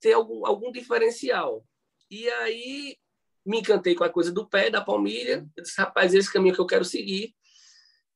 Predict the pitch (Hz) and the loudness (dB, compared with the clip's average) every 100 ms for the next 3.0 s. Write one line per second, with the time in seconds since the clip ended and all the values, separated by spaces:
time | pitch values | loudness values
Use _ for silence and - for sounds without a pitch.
0 | - - 180 196 196 185 190 214 214 208 | -12 0 4 6 6 6 6 4 4 4
1 | 208 202 214 202 196 202 196 185 196 - | 4 2 0 2 0 0 0 0 0 -2
2 | 208 208 208 214 240 185 180 185 208 240 | -6 -4 -4 -2 -2 -4 -10 -4 -4 -4